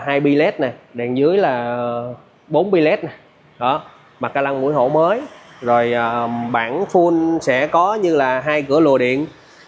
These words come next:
hai cửa nóc, ba vùng lạnh độc lập. Đó, Kia Sedona máy dầu, động cơ hai chấm hai. Mấy con này thì đi rất là ngợi dầu anh chị. Đó, mức tiêu hao nhiên liệu trung bình á, chiếc xe này nếu mà đi, à, đường tổng hợp nó rơi vào bảy lít tám anh chị. Còn mà đi đường trường nha,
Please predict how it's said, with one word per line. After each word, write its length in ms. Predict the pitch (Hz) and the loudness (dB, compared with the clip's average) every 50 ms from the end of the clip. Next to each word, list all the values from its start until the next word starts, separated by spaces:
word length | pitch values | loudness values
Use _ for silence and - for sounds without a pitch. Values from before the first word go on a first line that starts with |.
| - - | -6 -2
hai 200 | 160 156 156 156 | 2 2 2 2
cửa 160 | 147 185 - | 2 2 2
nóc, 180 | 170 202 233 247 - - - - | 2 2 0 -2 -4 -8 -4 0
ba 140 | 143 147 | 0 0
vùng 200 | 143 143 131 123 | 0 0 -2 0
lạnh 160 | 123 123 139 139 | 0 0 0 -2
độc 160 | 127 - 131 | -2 0 0
lập. 140 | 131 131 - - - - _ _ _ _ _ _ _ _ - | 0 -2 -2 -6 -18 -20 _ _ _ _ _ _ _ _ -8
Đó, 240 | 120 120 127 143 156 - - | -4 -4 -4 -4 -4 -4 -2
Kia 240 | 151 151 151 147 147 | 0 2 2 0 0
Sedona 480 | 151 - 147 147 147 147 143 143 139 139 | -2 -2 0 0 2 2 2 2 0 0
máy 160 | 143 165 175 | 0 0 2
dầu, 260 | 165 139 120 117 110 - - | 2 2 0 0 -4 -6 -8
động 180 | 110 117 127 | -6 -4 -2
cơ 80 | 131 143 | -2 -2
hai 180 | 143 143 135 | 0 0 0
chấm 160 | 131 156 165 170 | -2 -2 -2 -2
hai. 240 | 156 147 139 139 - - _ _ - | -2 -2 -4 -6 -10 -14 _ _ -4
Mấy 120 | 147 160 | -2 0
con 160 | 170 156 139 | 0 0 0
này 120 | 131 120 117 | 0 -2 -2
thì 80 | 127 | -2
đi 160 | 120 131 135 135 | -2 0 0 0
rất 160 | 190 202 - | 0 0 0
là 80 | 143 | -2
ngợi 260 | 117 113 117 120 127 131 | -2 -2 -2 0 0 2
dầu 180 | 127 120 117 | 2 2 2
anh 120 | 131 139 131 | 0 0 0
chị. 160 | 131 127 123 - - - - - - - - _ | 0 0 -2 -4 -8 -20 -20 -20 -20 -20 -12 _
Đó, 220 | - 135 139 156 175 | -2 0 2 2 2
mức 180 | 185 214 196 - - - | 0 0 -2 -2 -2 2
tiêu 200 | 175 165 165 160 | 4 4 4 4
hao 280 | 160 156 151 151 156 | 2 2 2 2 2
nhiên 200 | 151 156 156 151 | 2 0 0 2
liệu 200 | 135 123 123 135 | 2 2 2 2
trung 220 | 139 - 156 156 151 | 0 0 0 2 2
bình 180 | 143 135 131 | 2 2 2
á, 120 | 135 175 180 - - - - | 0 -2 -2 -4 -10 -4 0
chiếc 140 | 180 175 - | 0 0 2
xe 200 | 170 147 143 139 | 4 2 4 4
này 200 | 135 123 120 120 | 2 0 0 2
nếu 220 | 135 151 185 196 | 2 2 2 2
mà 140 | 190 151 131 | 2 2 2
đi, 340 | 135 139 143 143 143 143 147 | 2 2 2 4 4 4 4
à, 360 | 143 143 143 139 139 139 139 - - _ _ _ _ _ _ _ _ _ _ _ _ _ | 4 2 2 0 -2 -4 -6 -8 -12 _ _ _ _ _ _ _ _ _ _ _ _ _
đường 260 | - 135 131 120 120 113 | 0 2 2 2 2 0
tổng 200 | 123 127 165 170 | -2 -2 0 0
hợp 220 | 156 123 - 143 | 0 0 0 0
nó 100 | 160 170 | 0 2
rơi 200 | 165 156 147 143 | 2 2 2 2
vào 140 | 135 123 117 | 2 2 2
bảy 160 | 113 113 139 | 0 0 -2
lít 100 | 165 170 - | -2 -4 -2
tám 240 | 175 165 202 240 214 | -2 -2 0 0 0
anh 80 | 170 | 0
chị. 240 | 135 123 107 117 120 | 0 0 -2 -2 0
Còn 160 | 127 120 120 120 | 0 0 0 0
mà 160 | 120 120 123 | 0 0 2
đi 140 | 135 143 139 | 2 2 2
đường 180 | 127 123 120 | 2 2 2
trường 220 | 110 123 123 123 131 | 2 4 2 2 2
nha, 140 | 147 143 | 0 -2